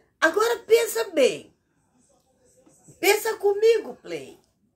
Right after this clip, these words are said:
É, a pessoa não foi visitar nenhum canal que eu falei, assim,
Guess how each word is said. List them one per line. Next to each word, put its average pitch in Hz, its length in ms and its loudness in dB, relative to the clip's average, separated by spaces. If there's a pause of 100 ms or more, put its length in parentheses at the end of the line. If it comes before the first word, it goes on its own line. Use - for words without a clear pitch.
(1900)
É, 233 420 6
a 180 80 -4
pessoa 339 440 -2
não 392 140 -4
foi 370 280 -2
visitar 302 720 -2
nenhum 370 560 -4
canal 320 760 -2 (480)
que 302 120 -10
eu 330 180 4
falei, 226 680 -4
assim, 185 540 -10